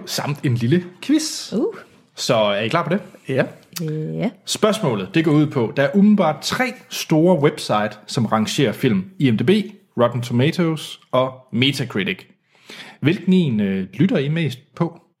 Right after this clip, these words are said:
Speaker 1: Og s-, og lytter I egentlig på de her konsensus, øh, ratings, der er?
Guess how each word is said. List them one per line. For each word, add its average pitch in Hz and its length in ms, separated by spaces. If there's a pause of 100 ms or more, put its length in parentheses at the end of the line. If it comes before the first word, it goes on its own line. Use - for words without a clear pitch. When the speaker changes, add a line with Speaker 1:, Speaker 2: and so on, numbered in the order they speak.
(220)
Speaker 1:
Og 123 140
s-, - 120
og 131 200
lytter 190 240
I 117 80
egentlig 107 220
på 104 80
de 117 120
her 113 240
konsensus, 123 920 (340)
øh, 101 560 (280)
ratings, 120 480
der 113 100
er? 110 240